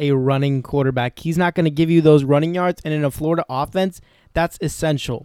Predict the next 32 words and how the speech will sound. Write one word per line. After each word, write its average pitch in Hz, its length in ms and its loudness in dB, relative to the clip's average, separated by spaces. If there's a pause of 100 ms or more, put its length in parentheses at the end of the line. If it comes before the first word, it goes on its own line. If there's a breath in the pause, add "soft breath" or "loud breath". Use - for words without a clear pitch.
Felipe 190 500 -2
Franks 165 360 -4
can 147 320 -4
give 165 300 0
you 156 160 4
those 143 260 2
rushing 147 360 -2
yards 143 200 -2
from 147 140 -4
the 139 80 -2
quarterback 147 520 -2
position. 151 520 0 (340 loud breath)
I 165 120 2
think 180 240 0 (220)
this 170 240 0
team 170 400 2
is 151 140 2
better 165 360 2
with 160 200 2
Felipe 156 360 0 (140)
Franks. - 340 -4 (100)
I 156 60 -4
don't 165 180 0
think 170 280 -6 (580)
that 156 160 0
they're 156 180 4
not 143 280 2
a 165 40 0
good 156 200 0
team 147 260 0
without 127 380 -4
him. 196 240 0